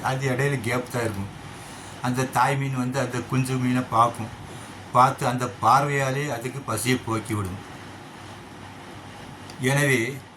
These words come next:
சில விஷயங்கள் நிறைய உண்டு. பகவான் வந்து ஒவ்வொரு உயிரினத்துக்கும் ஒவ்வொரு சக்தி கொடுத்துருக்காரு, அது நமக்கு தெரியாது எப்படி எப்படி கொடுத்துருக்காருன்னு. எனவே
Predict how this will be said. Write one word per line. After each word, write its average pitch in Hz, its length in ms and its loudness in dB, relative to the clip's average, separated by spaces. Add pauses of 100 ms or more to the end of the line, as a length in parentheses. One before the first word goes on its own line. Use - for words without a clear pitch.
(340)
சில 113 240 0 (500)
விஷயங்கள் 143 540 2
நிறைய 127 220 2 (140)
உண்டு. 120 220 0 (1000)
பகவான் 139 480 6
வந்து 127 200 -2 (180)
ஒவ்வொரு 143 400 2 (120)
உயிரினத்துக்கும் 135 800 0
ஒவ்வொரு 117 260 -4
சக்தி 117 240 -4
கொடுத்துருக்காரு, 104 580 -2 (1000)
அது 120 120 0 (140)
நமக்கு 110 340 -2 (140)
தெரியாது 123 380 2 (360)
எப்படி 127 320 0
எப்படி 131 260 -2
கொடுத்துருக்காருன்னு. 110 640 0 (640)
எனவே 131 300 4